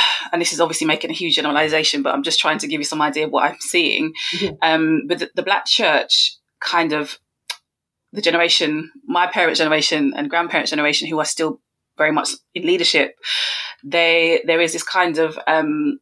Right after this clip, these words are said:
Speaker 1: maybe Pentecostal pietism and a, a very well-meaning to,
Speaker 2: Yeah.
Speaker 1: um, just focus on Christ and, you know, holiness unto the Lord, amen.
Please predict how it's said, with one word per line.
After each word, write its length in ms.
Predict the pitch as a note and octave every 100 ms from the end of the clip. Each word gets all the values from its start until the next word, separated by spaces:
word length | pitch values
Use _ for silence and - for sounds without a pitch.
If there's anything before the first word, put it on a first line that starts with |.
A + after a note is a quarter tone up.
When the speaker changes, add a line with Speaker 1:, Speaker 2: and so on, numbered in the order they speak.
| _ -
Speaker 1:
maybe 160 | E3 D3
Pentecostal 640 | F3+ F3 - D#3+ - D#3+
pietism 720 | - F3 F3+ G#3+ G3+ A#3+ D4 D4+
and 160 | - D#3+
a, 380 | D#3+ D3+ C#3+ E3+
a 20 |
very 220 | G3 F#3
well-meaning 680 | F3+ F3 F3 G#3 G3+ D3+ D3
to, 320 | - G#3 G3 G#3+
Speaker 2:
Yeah. 100 | G#3+ - - -
Speaker 1:
um, 360 | D#3+ E3 D#3+ C#3+
just 560 | G3 F3+ - - - _ - -
focus 340 | - G3 G3+ F#3+
on 140 | F#3
Christ 400 | F3+ E3+ C4+ -
and, 100 | D#3+
you 60 | D#3+
know, 120 | D#3+
holiness 440 | E3+ E3+ E3+ E3
unto 180 | E3 D#3+
the 80 | D#3+
Lord, 260 | D#3 F3
amen. 460 | - D#3 D#3 D#3+